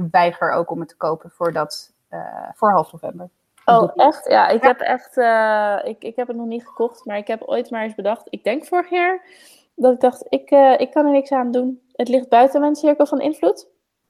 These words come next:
Speaker 2: Ik ga hierin mee. En, eh, ik doe dit gewoon. Als ik trek heb in truffelkruidnoten, dan koop ik die gewoon. Wel van Bolletje, want die zijn gewoon het lekkerst.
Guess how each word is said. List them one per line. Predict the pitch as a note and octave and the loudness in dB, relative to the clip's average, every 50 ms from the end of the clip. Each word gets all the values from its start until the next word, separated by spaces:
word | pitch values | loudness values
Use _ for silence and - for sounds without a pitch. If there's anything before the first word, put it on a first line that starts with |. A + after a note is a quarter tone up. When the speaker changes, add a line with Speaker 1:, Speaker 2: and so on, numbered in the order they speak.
| _ _ _ _ _ _ _ | _ _ _ _ _ _ _
Speaker 2:
Ik | - A#3 B3+ B3+ - - - _ | 2 2 2 0 -4 -16 -20 _
ga | _ _ - - B3+ C4 | _ _ 0 2 4 4
hierin | B3+ B3+ B3 - A#3+ A#3+ A#3 | 4 2 2 0 0 -2 -4
mee. | A#3 A3+ A#3 A#3+ C#4+ D#4+ D#4 _ _ _ _ _ _ _ _ _ _ _ _ _ _ _ _ _ _ _ _ _ _ _ _ _ _ _ | -4 -4 -4 -6 -6 -8 -12 _ _ _ _ _ _ _ _ _ _ _ _ _ _ _ _ _ _ _ _ _ _ _ _ _ _ _
En, | - A#3 A#3 A3+ A3+ A3+ A3 G#3+ | 4 4 6 4 4 2 0 -2
eh, | G#3+ G#3+ G#3 G#3 G3+ G3+ - | -2 -2 -2 -2 -2 -2 -4
ik | G#3+ G3+ | -6 -6
doe | A#3 A#3+ | -6 -6
dit | A#3+ B3 B3 _ | -6 -6 -8 _
gewoon. | - G#3+ G#3+ G3+ A3+ A#3+ - | -6 -4 -4 -4 -4 -6 -6
Als | - A#3+ A#3 - | -4 -4 -4 -4
ik | A3+ - | -4 -2
trek | A#3 A#3 A#3 | -2 -2 -2
heb | B3+ A#3+ A#3 | -2 -4 -4
in | A3+ | -4
truffelkruidnoten, | A#3 - B3 A#3+ - A3+ - - A#3 A3 G#3+ A3 G#3+ G3+ G#3 - G#3 F#3 | -4 -6 -6 -6 -6 -6 -2 -2 -2 0 0 -2 -4 -6 -6 -6 -6 -6
dan | G#3 A3 - | -6 -6 -4
koop | - A3 A#3 A#3 | -4 -4 -4 -4
ik | _ | _
die | - A3+ A3+ | -8 -6 -2
gewoon. | - G3+ F#3+ F#3 A3+ | -2 0 0 0 0
Wel | B3 G#3+ A3+ | 0 0 0
van | A3+ B3 A#3 | 0 -2 0
Bolletje, | A3+ A3+ A3 A3 A#3 - A3 | 2 2 2 0 0 0 -2
want | G3 F#3 - | -2 -2 -4
die | G#3+ | -4
zijn | G#3+ A3 G3 G3+ | -6 -6 -6 -4
gewoon | - G3+ | -4 -6
het | G3+ G3+ | -4 -4
lekkerst. | - G3 - - G3+ - - | -4 -4 -2 -4 -6 -6 -10